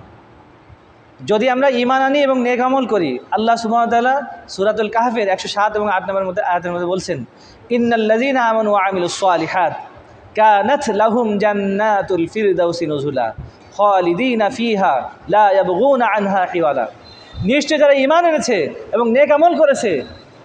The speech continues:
আল্লাহ সুবহানাহু ওয়া তাআলা তাদেরকে জান্নাতুল ফেরদাউসে মেহমানদারি করবেন।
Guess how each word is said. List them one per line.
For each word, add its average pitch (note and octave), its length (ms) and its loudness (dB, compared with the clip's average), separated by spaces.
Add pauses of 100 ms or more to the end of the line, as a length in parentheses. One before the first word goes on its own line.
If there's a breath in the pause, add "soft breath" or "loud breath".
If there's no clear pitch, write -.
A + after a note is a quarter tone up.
আল্লাহ C4 320 4
সুবহানাহু C4+ 320 2
ওয়া C4 80 0
তাআলা A#3+ 180 2
তাদেরকে A3+ 280 0
জান্নাতুল C#4 460 0
ফেরদাউসে C4+ 420 2
মেহমানদারি A3 500 0
করবেন। D#3+ 420 -2